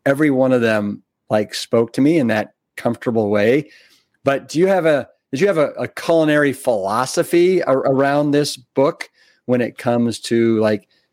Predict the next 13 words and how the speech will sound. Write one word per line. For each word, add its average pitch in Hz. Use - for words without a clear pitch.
number 131
of 123
ingredients 123
or 120
what, 131
what 131
in-, 123
ingredients 127
you're 120
using 117
or 110
not 110
using? 120